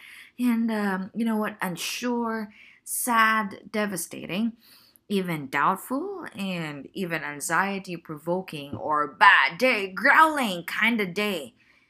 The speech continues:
thoughts. And maybe you're like,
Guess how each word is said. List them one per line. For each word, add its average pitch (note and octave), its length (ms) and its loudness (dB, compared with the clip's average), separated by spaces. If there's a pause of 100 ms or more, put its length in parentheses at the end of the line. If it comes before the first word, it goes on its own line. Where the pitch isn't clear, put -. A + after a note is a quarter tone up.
(260)
thoughts. - 680 -6 (2000)
And E3 120 -10
maybe D3 240 -8
you're C#3+ 220 -6
like, A#2+ 380 -8